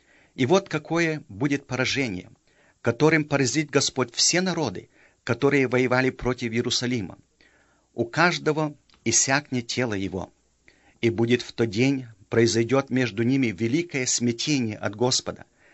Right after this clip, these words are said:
так что один схватит руку другого, и поднимется рука его на руку ближнего его. Но и сам Иуда будет воевать против Иерусалима. Затем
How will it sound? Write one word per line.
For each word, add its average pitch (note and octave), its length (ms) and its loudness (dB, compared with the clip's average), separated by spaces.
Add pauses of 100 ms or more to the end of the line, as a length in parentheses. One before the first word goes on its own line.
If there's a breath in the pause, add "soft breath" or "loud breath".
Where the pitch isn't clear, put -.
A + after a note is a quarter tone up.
(300 soft breath)
так D3 240 2
что - 200 -2
один C3 280 2
схватит C#3+ 520 0
руку C3+ 240 -2
другого, A#2+ 580 2 (480 soft breath)
и B2+ 100 0
поднимется D#3 720 0
рука C#3+ 340 -2
его C#3 360 -2
на G2 180 -4
руку C3 280 0
ближнего G#2 540 -2
его. F2+ 380 -6 (1200 soft breath)
Но A#2 140 0
и B2 140 0
сам F#3 480 2 (320)
Иуда C3+ 540 0 (360)
будет B2 400 -2
воевать A#2+ 460 0
против B2+ 540 -4
Иерусалима. G2+ 680 -6 (800 soft breath)
Затем D3 580 0